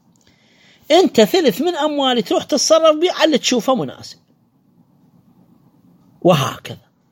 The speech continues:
<clears throat> زين، ايش راح يسوي هنا بهيج حالة؟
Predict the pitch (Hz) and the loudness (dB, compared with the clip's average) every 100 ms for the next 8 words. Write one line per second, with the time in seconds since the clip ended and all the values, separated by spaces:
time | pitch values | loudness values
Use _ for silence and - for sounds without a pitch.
0 | _ - 220 233 - 190 160 123 _ _ | _ -12 -10 -10 -8 -6 -6 -10 _ _
1 | _ _ _ _ _ _ _ _ _ _ | _ _ _ _ _ _ _ _ _ _
2 | _ _ _ _ _ _ _ _ _ 113 | _ _ _ _ _ _ _ _ _ -6
3 | 110 117 - _ _ _ _ _ _ _ | -2 -4 -6 _ _ _ _ _ _ _
4 | - - 190 202 240 - 226 196 175 170 | -6 0 2 2 0 0 0 0 0 -2
5 | 151 139 139 127 131 120 117 | -4 -4 -6 -8 -12 -10 -12